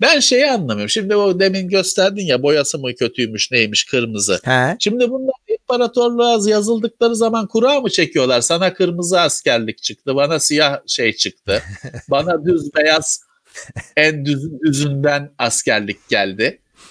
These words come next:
Speaker 1: Ben bunu anlamıyorum. Niye o kırmızıda, öbürü s-, beyazda, öbürü siyahta? Bir
Speaker 2: Ya
Speaker 1: de
Speaker 2: onlar
Speaker 1: şeyliler var. Pelerinliler var. Yok,
Speaker 2: Evet.
Speaker 1: elinde so-, sopalılar var falan. Acaba kurayla mı oluyor?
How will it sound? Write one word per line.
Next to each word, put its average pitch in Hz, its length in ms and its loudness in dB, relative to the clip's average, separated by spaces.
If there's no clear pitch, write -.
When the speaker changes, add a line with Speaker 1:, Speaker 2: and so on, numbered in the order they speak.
Speaker 1:
Ben 247 260 0
bunu 269 140 -2
anlamıyorum. 135 680 0
Niye 226 220 0
o 190 180 2
kırmızıda, 127 640 0
öbürü 131 300 0
s-, - 260 -4
beyazda, 120 520 2
öbürü 120 300 -2
siyahta? 113 720 0
Bir 143 100 2
Speaker 2:
Ya 208 120 6
Speaker 1:
de - 40 4
Speaker 2:
onlar 135 240 4
Speaker 1:
şeyliler 127 300 2
var. 107 180 -2
Pelerinliler 123 840 0
var. 98 220 0
Yok, 110 200 0
Speaker 2:
Evet. 117 100 -2
Speaker 1:
elinde 110 380 -2
so-, - 480 -6
sopalılar 110 720 -2
var 90 320 -4
falan. 104 280 -2
Acaba 240 360 0
kurayla 226 540 0
mı 127 80 -4
oluyor? 98 360 -2